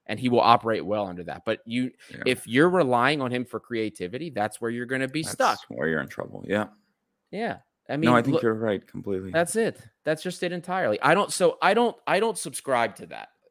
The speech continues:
Speaker 1: I don't
Speaker 2: But
Speaker 1: subscribe
Speaker 2: I,
Speaker 1: to that
Speaker 2: I do
Speaker 1: idea.
Speaker 2: think l-, like, you look back and you think, "What a player prime Mitroglou was to be scoring."
Speaker 1: Oh, yeah.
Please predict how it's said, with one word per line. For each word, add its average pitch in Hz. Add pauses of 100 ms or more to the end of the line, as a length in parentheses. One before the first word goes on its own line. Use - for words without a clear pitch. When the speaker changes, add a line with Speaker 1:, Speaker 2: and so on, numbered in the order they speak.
(120)
Speaker 1:
I 131
don't 175
Speaker 2:
But 180
Speaker 1:
subscribe 120
Speaker 2:
I, 131
Speaker 1:
to 123
that 113
Speaker 2:
I 113
do 120
Speaker 1:
idea. 143
Speaker 2:
think 104 (680)
l-, 107 (640)
like, 95
you 113
look 113
back 101
and 95
you 90
think, 92
"What 95
a 95
player 90 (500)
prime 95
Mitroglou 90
was 82
to 87
be 87
scoring." 90
Speaker 1:
Oh, 107
yeah. 107